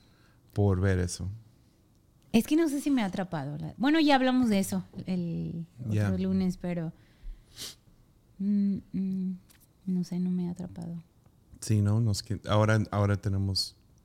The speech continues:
Speaker 2: A ver,
Speaker 1: epi-,
Speaker 2: pero yo
Speaker 1: episodio
Speaker 2: pensé
Speaker 1: y
Speaker 2: que a
Speaker 1: medio.
Speaker 2: lo mejor no me ha atrapado porque yo no he leído los libros.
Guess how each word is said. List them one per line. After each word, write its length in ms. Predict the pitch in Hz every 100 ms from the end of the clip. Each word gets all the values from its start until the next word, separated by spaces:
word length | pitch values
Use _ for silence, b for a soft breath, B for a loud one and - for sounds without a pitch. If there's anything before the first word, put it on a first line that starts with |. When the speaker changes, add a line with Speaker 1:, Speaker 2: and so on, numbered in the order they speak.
| _ _ _ -
Speaker 2:
A 60 | 208
ver, 80 |
Speaker 1:
epi-, 80 | 196
Speaker 2:
pero 160 | - - -
yo 120 | 202
Speaker 1:
episodio 240 | 233 294 302
Speaker 2:
pensé 120 | 302
Speaker 1:
y 40 |
Speaker 2:
que 220 | 294 262 208
a 60 |
Speaker 1:
medio. 60 | 202 196
Speaker 2:
lo 20 |
mejor 400 | 196 180 202 202
no 200 | - 190
me 100 | 185
ha 40 | 190
atrapado 360 | 202 202 202
porque 180 | 190 170
yo 80 | 175
no 120 | 180
he 40 |
leído 300 | 180 170 175
los 180 | 175 165
libros. 420 | 185 220 320 -